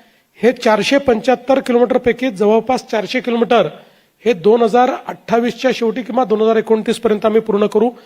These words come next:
आणि दोन हजार तीस पर्यंत हे सगळं नेटवर्क आम्ही पूर्ण करू. यामध्ये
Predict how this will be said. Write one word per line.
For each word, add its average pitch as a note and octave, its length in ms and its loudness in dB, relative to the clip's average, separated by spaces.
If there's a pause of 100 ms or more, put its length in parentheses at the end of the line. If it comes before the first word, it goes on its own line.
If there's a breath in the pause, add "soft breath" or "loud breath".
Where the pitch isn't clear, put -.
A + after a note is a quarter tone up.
(420 soft breath)
आणि B3 180 0
दोन A3 220 2
हजार B3+ 220 4
तीस C4 300 -4
पर्यंत A#3 340 0
हे C4 60 0
सगळं B3+ 400 0
नेटवर्क A3 340 0
आम्ही F#3+ 140 -4
पूर्ण E3+ 240 -6
करू. D3+ 220 -12 (600)
यामध्ये B3+ 600 2